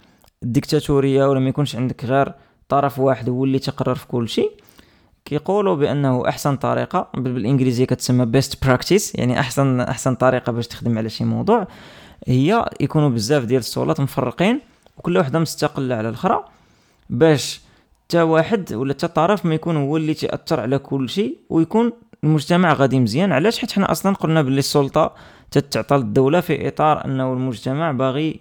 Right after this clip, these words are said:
يزيد لقدام، يعني هادشي علاش ت-، تخلقات ولا تأسست دولة في الإطار ديالها الحديث. آه، السلطات اللي كاينين اللي تنهضروا عليهم هما السلطة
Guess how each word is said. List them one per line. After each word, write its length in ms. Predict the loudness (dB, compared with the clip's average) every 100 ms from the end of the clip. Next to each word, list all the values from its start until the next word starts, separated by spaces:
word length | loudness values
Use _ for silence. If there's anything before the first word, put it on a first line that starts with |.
| -10
يزيد 280 | -4 -2 -2
لقدام، 500 | -2 -4 -4 -2 -2
يعني 140 | 0
هادشي 200 | -2 -2
علاش 160 | -2 -4
ت-، 420 | -8 -12 -12 -8
تخلقات 520 | -4 -4 0 2 2
ولا 120 | 2 -2
تأسست 680 | -4 -8 -6 2 2 2 0
دولة 300 | 2 4 2
في 120 | -2
الإطار 360 | -4 0 0
ديالها 260 | 2 0 0
الحديث. 440 | -4 -10 -10 -12 -20 -20 -20 -20 -20 -12 -2
آه، 180 | 0 0
السلطات 420 | -2 2 2 2
اللي 120 | 0
كاينين 480 | 2 2 2 0 -2 -10 _ _ _ _ _ _
اللي 220 | 0 2
تنهضروا 400 | 2 0 0 0
عليهم 380 | 0 0 2 2
هما 340 | 0 0 -2 -4
السلطة 720 | -4 -2 -2 2 2 2